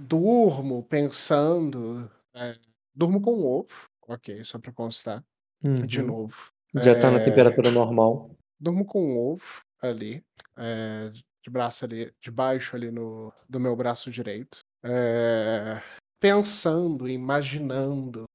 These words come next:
Speaker 1: é... como seria essa cavaleira da... é, que portava a lança solar,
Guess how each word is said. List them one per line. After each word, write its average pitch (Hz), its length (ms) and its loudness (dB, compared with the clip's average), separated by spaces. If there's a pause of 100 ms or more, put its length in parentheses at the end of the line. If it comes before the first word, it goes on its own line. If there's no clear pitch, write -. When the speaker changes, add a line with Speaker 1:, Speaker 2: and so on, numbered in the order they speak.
Speaker 1:
é... 113 1300 -4 (300)
como 185 300 0
seria 143 1000 0 (300)
essa 131 340 -6
cavaleira 123 1000 -4 (280)
da... 107 1200 -4 (240)
é, 110 160 -8
que - 140 -10
portava 156 580 -2
a - 20 0
lança 131 360 -4
solar, 110 600 -10